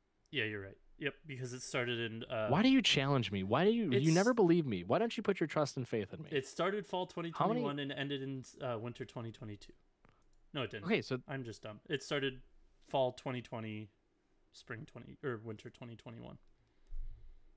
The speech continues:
Speaker 2: So I, I was wrong too.
Speaker 1: Yes, we were both wrong.
Speaker 2: Okay. Well, I mean, I would appreciate if you just be honest and truthful with me. If I'm wrong, I'm wrong. Just tell me. You don't have to lead me on.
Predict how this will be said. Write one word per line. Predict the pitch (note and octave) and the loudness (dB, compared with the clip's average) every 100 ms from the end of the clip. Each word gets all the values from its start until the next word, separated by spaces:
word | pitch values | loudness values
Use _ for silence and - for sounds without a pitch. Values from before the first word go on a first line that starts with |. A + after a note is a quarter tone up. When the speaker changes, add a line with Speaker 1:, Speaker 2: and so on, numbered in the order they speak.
| - - _ _ _ _ _ _ _ _ | -20 -20 _ _ _ _ _ _ _ _
Speaker 2:
So | - | 0
I, | B2+ C#3 | 0 0
I | B2 D3 | 0 0
was | A#2 | 0
wrong | G#2+ G2 | -2 -6
too. | F#2+ A#2+ F2+ - _ _ _ _ _ _ - _ - _ | -6 -8 -8 -16 _ _ _ _ _ _ -20 _ -20 _
Speaker 1:
Yes, | - - - | -12 -12 -8
we | B2+ | -6
were | A#2+ | -4
both | A2 G2+ | -6 -12
wrong. | - - _ _ _ _ _ _ _ _ _ _ A#2 | -18 -20 _ _ _ _ _ _ _ _ _ _ -10
Speaker 2:
Okay. | G2 - _ _ _ _ _ _ _ | -8 -14 _ _ _ _ _ _ _
Well, | A2 D#2 - _ _ _ | -14 -14 -16 _ _ _
I | A2+ | -8
mean, | G#2+ | -4
I | G#2+ | -2
would | A2+ | -2
appreciate | A2+ C#3 B2+ A2+ | 0 0 2 2
if | |
you | A2 | 0
just | G#2+ G2+ | -4 -4
be | G#2+ | -2
honest | G#2 G#2 G2 | -2 -2 -4
and | F#2+ | -6
truthful | A2 G#2+ F#2+ | -4 -4 -4
with | F#2+ G2 | -8 -8
me. | F#2 | -10
If | F#2+ | -8
I'm | G2 | 0
wrong, | A2+ G#2+ F#2 | 2 2 0
I'm | F#2 | -4
wrong. | G2+ F2+ F#2 | -4 -6 -8
Just | F2+ | -8
tell | A2+ F#2+ | -6 -6
me. | E2+ | -8
You | F2 _ _ _ _ _ | -14 _ _ _ _ _
don't | A2 | -8
have | G#2+ | -6
to | |
lead | G2 G#2+ F#2+ | -6 -6 -6
me | F#2 | -6
on. | F#2+ F2 F#2 | -6 -8 -12